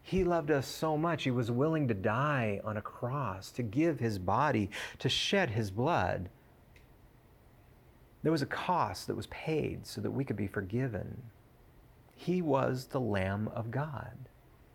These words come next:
He gave his life for you. L-, Lord's Supper means this is Jesus' table. And, and it's open for all. And there again,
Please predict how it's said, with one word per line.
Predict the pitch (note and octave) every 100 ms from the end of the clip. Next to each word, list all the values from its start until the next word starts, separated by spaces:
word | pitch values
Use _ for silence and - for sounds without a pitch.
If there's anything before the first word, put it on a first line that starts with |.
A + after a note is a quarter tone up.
| - - - - - - - - - -
He | A#2+
gave | B2 E3
his | A2+ G#2
life | B2 C3+
for | - F#2+
you. | F#2+ C#3+ E2+ - G2 - - - - - - - - - - - - - - - - - - - -
L-, | A#2+ - - -
Lord's | D#3+ F3 A2+
Supper | - F#3 F3+ A2
means | G#2+ G2+
this | G#2 D#3
is | A#2 -
Jesus' | - E3 C#3 G#2+ - - -
table. | D3 C#3 - - - - - - - - - - -
And, | A#2+ D3 -
and | E3 F3+
it's | F3+
open | F3+ G3+ F3
for | C#3+ B2+
all. | A2 A2+ A2+ A2+
And |
there | C3+
again, | D#3+ C3 D#3